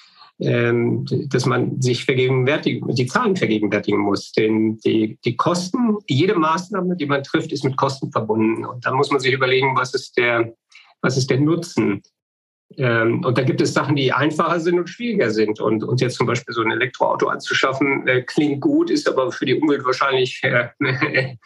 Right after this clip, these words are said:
nicht gut oder, oder nicht besser. Und andere Sachen wären viel einfacher, Beispiel da so ein Stahlwerk umzustellen auf bessere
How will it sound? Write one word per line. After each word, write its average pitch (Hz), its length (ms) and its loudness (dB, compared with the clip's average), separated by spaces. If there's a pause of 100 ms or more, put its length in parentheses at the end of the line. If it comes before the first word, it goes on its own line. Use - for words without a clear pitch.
(200)
nicht - 280 0
gut 165 400 2
oder, 139 340 0
oder 135 200 2
nicht 165 200 0
besser. 180 460 0 (580)
Und 127 140 0
andere 156 240 2
Sachen 135 500 0
wären 131 200 2
viel - 180 0
einfacher, 135 500 0
Beispiel 123 400 -2
da 123 160 0
so 117 80 0
ein 110 80 -8
Stahlwerk 131 580 -2
umzustellen 127 680 0
auf - 180 -6
bessere 117 540 -2